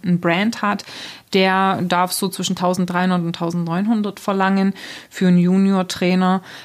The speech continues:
der verlangt so zwischen tausendeinhundert und tausendvierhundert. Also wenn du mal bei zehn Tagen im Monat einen Schnitt von tausendfünfhundert nimmst, dann kannst du davon ausgehen, fünfzig Prozent gehen für Steuern, Rentenrücklage, Versicherungen, Weiterbildungen und Sonstiges drauf.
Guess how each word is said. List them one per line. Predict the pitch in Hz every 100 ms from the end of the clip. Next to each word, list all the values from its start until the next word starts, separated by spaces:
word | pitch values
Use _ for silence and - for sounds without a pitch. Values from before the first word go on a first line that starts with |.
| -
der | 175
verlangt | 170 175 170 175
so | -
zwischen | 175 175
tausendeinhundert | - 175 175 165 160 180 180 175
und | 170 -
tausendvierhundert. | 165 156 139 - 254 240 226 208 202 - - - -
Also | 185 185
wenn | 185 196
du | 190
mal | 180
bei | 175
zehn | 165 - 220 214
Tagen | - 208 240 240
im | 220
Monat | 208 214 214 214 214 -
einen | 196
Schnitt | - 196 196
von | 190
tausendfünfhundert | 180 175 175 175 190 175 226 262 240
nimmst, | 233 240 240 - - - - - -
dann | 175
kannst | 190 190
du | 196
davon | 180 185
ausgehen, | 180 180 196 190 185
fünfzig | 208 202 - 190 -
Prozent | 180 - 185 185 180 -
gehen | - 180 180
für | 180 - 180 175 170 165
Steuern, | - 190 190 185 180 180 180
Rentenrücklage, | 175 175 175 180 175 170 180 170 165 165
Versicherungen, | 180 170 185 - 175 170 170 175 170 175
Weiterbildungen | 170 135 165 170 156 165 165 165 160 160 165
und | 160
Sonstiges | 185 262 - 233 208 -
drauf. | - 202 202 226